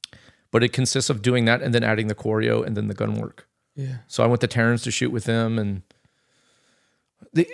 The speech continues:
Speaker 1: Chad al-, also saw that I've been, 'cause I've been working with guns since I was a kid. So, I mean, I just think I had all the skills,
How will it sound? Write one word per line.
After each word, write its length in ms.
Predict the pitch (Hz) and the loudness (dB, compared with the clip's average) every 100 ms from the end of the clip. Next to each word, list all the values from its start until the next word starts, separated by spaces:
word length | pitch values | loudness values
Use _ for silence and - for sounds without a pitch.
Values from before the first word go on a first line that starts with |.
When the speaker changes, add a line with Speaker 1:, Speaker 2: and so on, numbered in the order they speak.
| 508 _ _ - | -16 _ _ -6
Speaker 1:
Chad 220 | - 147 | 2 4
al-, 140 | 131 131 | 6 4
also 320 | 131 131 127 | 2 2 2
saw 160 | 120 117 | 2 4
that 100 | 117 | 4
I've 80 | |
been, 160 | 110 110 - | 2 -2 -4
'cause 120 | 127 | 0
I've 80 | 120 | 2
been 140 | 117 113 | 2 2
working 240 | 110 110 | 0 0
with 100 | 101 | -2
guns 260 | 110 107 - | -2 -2 -2
since 160 | 123 | -8
I 40 | 104 | -8
was 80 | |
a 60 | 101 | -8
kid. 460 | - 117 113 - - | -2 0 0 -4 -6
So, 280 | 110 107 - | -4 -4 -2
I 60 | |
mean, 200 | 113 120 - - | -2 -2 -4 2
I 140 | 127 | 2
just 240 | 123 151 - | 4 0 0
think 160 | - | 0
I 80 | 135 | 0
had 200 | 120 113 | 2 2
all 100 | 110 | 0
the 80 | 107 | -2
skills, 640 | - - 110 110 101 - | -4 0 2 2 -2 -8